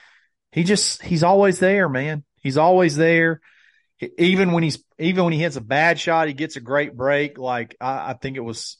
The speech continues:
it's either Saturday. I think it was Saturday. Um, it's on the back nine. I think one of the only par fives on the back nine or, or whatever.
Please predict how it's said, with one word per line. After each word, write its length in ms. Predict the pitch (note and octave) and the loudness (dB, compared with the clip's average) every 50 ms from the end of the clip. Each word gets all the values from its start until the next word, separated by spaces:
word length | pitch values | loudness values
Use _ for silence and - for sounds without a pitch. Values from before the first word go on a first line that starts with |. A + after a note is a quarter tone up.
| _ - | _ -12
it's 160 | - - C3+ | -6 -4 -2
either 160 | C3 A#2+ A#2 | -2 -2 -2
Saturday. 800 | - - - C#3 C3+ C#3+ C#3 C#3 C#3 C#3 C#3 C3+ C#3 C3 - D#3+ - | -2 -2 0 0 2 2 2 2 4 4 2 2 2 0 -4 -8 -12
I 60 | A#2+ | -10
think 100 | A2+ C#3+ | -8 -8
it 20 | C#3+ | -8
was 140 | B2 - - | -8 -6 -4
Saturday. 640 | C#3+ C3+ C#3 C3+ C3 A#2+ A2+ G#2+ G#2+ G#2+ G#2+ G#2+ _ _ _ _ _ _ _ _ _ _ _ _ _ _ _ _ | -2 0 0 0 0 0 -2 -2 -2 -2 -4 -6 _ _ _ _ _ _ _ _ _ _ _ _ _ _ _ _
Um, 420 | - B2+ B2+ B2 B2 A#2+ A#2 A#2 G#2 | -4 -2 0 0 0 0 -2 -4 -8
it's 300 | A2+ A#2 - - - - | -10 -10 -10 -10 -10 -10
on 220 | - - B2 B2+ B2 | -10 -8 -8 -8 -6
the 60 | A2 | -4
back 260 | A#2+ B2+ C3 B2 - | -2 -2 -2 -4 -4
nine. 520 | C3 B2+ B2 B2 B2 A#2+ A#2+ A#2+ A#2 A#2 - | -6 -6 -6 -6 -6 -6 -6 -8 -10 -14 -16
I 80 | A#2+ A#2 | -14 -12
think 180 | A#2 C3 B2+ | -12 -10 -8
one 100 | A#2+ A#2+ A#2+ | -6 -6 -4
of 40 | A#2 | -2
the 60 | A2+ | -2
only 160 | A2+ A#2 A#2+ | -2 -4 -2
par 240 | A#2 - A#2+ A#2+ A2+ | -2 0 0 0 0
fives 340 | - B2 A#2 A#2 A#2 A2+ A2+ | 0 0 0 0 0 -2 -4
on 80 | A2+ A2 | -8 -10
the 60 | G#2 | -8
back 240 | G#2 A2+ A2+ - G#2+ | -8 -8 -8 -8 -8
nine 260 | A2+ A2+ A2 A2 G#2+ | -10 -10 -10 -8 -8
or, 100 | G#2 G2+ | -8 -6
or 260 | - A2 A2+ G2+ - - _ _ _ _ - | -4 -2 -4 -4 -6 -8 _ _ _ _ -10
whatever. 640 | A#2 A#2 A#2 A2+ A2 G#2+ G2+ G#2 G2+ G#2 A#2 | -6 -4 -2 0 -2 -2 -2 -4 -6 -8 -10